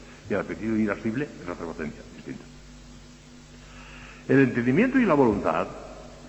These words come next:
pueden influir, e influyen de hecho, sobre el apetito sensitivo, pero de una manera de, no despótica,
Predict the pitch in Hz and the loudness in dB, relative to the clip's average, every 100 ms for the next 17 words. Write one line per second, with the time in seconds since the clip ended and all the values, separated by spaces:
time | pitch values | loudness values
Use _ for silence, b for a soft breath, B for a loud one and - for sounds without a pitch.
0 | B B B B B 120 170 214 214 165 | B B B B B 6 8 10 8 8
1 | 175 220 247 208 - - 113 113 107 92 | 4 2 0 -4 -12 -6 2 4 4 2
2 | 165 262 254 101 135 233 - 135 120 104 | 2 4 4 2 2 2 0 0 2 4
3 | 104 110 92 95 87 95 90 80 85 62 | 4 2 -4 -4 -4 -6 -6 -4 -4 -4
4 | - - B B B B - 135 127 196 | -12 -18 B B B B 6 6 8 8
5 | 226 214 214 220 214 214 - 135 139 214 | 8 8 8 6 6 2 2 0 6 6
6 | 220 220 - 240 277 269 240 190 135 - | 6 2 4 2 4 2 4 2 0 -6